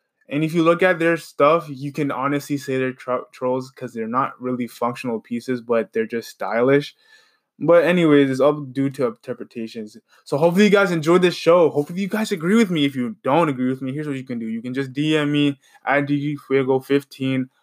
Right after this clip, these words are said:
on Instagram, as at D D Fuego fifteen on Instagram. And we can chat it up. We can have a conversation there, and we can talk about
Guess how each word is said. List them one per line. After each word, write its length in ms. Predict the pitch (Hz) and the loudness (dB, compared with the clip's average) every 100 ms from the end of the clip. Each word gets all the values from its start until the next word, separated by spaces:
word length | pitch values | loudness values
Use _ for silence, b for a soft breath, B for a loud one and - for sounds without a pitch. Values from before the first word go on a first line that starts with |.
| b b - | b b -2
on 280 | 233 233 220 | 2 4 2
Instagram, 720 | 196 220 220 208 170 156 117 - - | 2 2 4 2 4 2 0 -6 -14
as 180 | 123 127 | -14 -8
at 360 | 139 160 170 143 | -6 -4 -6 -8
D 160 | 156 165 | -8 -6
D 160 | 165 | -8
Fuego 400 | 151 151 151 147 | -4 -2 0 0
fifteen 580 | 147 151 143 _ 147 143 | 0 -2 -4 _ -2 0
on 200 | 127 127 | 0 0
Instagram. 500 | 127 131 123 123 123 - b b b | -4 -6 -4 -2 -4 -8 b b b
And 200 | - 147 | -2 -2
we 80 | 151 | 0
can 160 | 156 151 | 0 0
chat 460 | - 151 143 143 | -2 0 0 2
it 160 | 139 143 | 2 4
up. 240 | 143 147 | 4 2
We 120 | 143 139 | -4 -4
can 180 | 139 | -4
have 240 | 127 127 131 | -2 0 0
a 60 | |
conversation 720 | 131 135 123 - 131 127 131 120 | -2 -4 -4 -4 -4 -4 -4 2
there, 280 | 123 135 143 b b | 4 4 2 b b
and 160 | 120 127 | -4 -2
we 80 | 131 | -2
can 180 | 131 127 | -2 -2
talk 320 | - 127 127 | 0 0 0
about 380 | 127 135 127 | 2 4 4